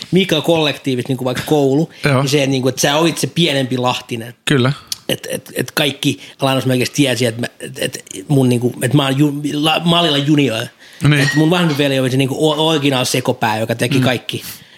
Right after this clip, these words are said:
Speaker 1: Et mä vaan niinku matkin häntä. Niin
Speaker 2: Mm.
Speaker 1: sit sun meni samalla tavalla ehkä, että sä et kato niitten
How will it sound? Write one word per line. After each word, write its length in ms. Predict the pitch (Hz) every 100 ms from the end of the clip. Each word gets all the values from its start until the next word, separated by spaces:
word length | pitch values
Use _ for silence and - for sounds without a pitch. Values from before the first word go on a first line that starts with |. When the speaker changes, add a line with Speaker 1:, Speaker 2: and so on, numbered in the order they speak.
| -
Speaker 1:
Et 80 | 123
mä 120 | 143
vaan 160 | 131 123
niinku 260 | 120 127 -
matkin 340 | 156 139 131
häntä. 320 | 143 139 110 - -
Niin 200 | 123 131
Speaker 2:
Mm. 120 | 151 123
Speaker 1:
sit 140 | -
sun 140 | 156
meni 120 | 139 139
samalla 200 | 160 147
tavalla 320 | 156 139 123
ehkä, 200 | 113 113
että 120 | -
sä 80 | 120
et 80 | 117
kato 140 | 123
niitten 460 | 131 139 123 131